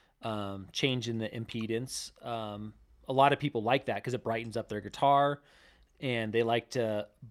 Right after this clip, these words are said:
you know, never, it, well, ignore fuzz, but outside of fuzz, you know, put it first, turn the buffer on. That's the benefit of putting it first, is 'cause you're gonna be able to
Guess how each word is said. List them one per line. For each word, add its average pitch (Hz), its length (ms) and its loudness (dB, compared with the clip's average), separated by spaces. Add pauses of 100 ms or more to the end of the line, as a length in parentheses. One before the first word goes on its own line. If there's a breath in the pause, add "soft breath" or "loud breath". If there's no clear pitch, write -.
(260)
you 127 100 -10
know, 95 260 -10 (540)
never, 139 380 4
it, - 160 -12 (560)
well, 160 280 2 (160)
ignore 165 340 8
fuzz, 113 360 4
but 135 100 6
outside 156 340 8
of 135 80 2
fuzz, 127 500 6 (480 soft breath)
you 156 100 0
know, 113 220 4
put - 280 4
it 143 80 2
first, 156 400 8
turn 156 220 6
the 131 80 4
buffer 139 460 6
on. 123 540 4
That's 143 220 6
the 147 80 0
benefit 127 380 2
of 113 140 -6
putting 107 280 -4
it 92 120 -14
first, 110 440 0
is 110 120 -6
'cause 110 200 -4
you're 110 100 -4
gonna 110 120 -6
be 113 100 0
able 104 180 -2
to 101 240 -10